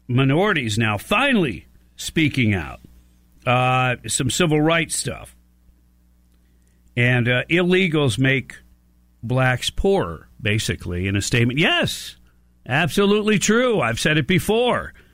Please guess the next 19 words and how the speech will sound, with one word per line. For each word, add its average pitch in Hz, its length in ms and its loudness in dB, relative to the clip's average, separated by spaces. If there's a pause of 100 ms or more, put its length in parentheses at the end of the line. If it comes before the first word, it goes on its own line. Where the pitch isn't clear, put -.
(260)
Statistically, 170 1000 0
it 120 120 -6
can 131 160 2
be 127 220 2
completely, 143 840 0 (460)
uh, 95 100 -4
backed 131 380 -2
up. 110 260 -4 (600)
So, - 120 -6
yes. 180 540 0 (1600)
So, 104 280 -4 (840)
you 123 100 4
know, 110 220 0 (720)
if 101 140 -2
you're 196 140 2
surprised 160 680 0
by 117 160 -2
Trump 135 420 -2 (120)
winning, 120 560 -2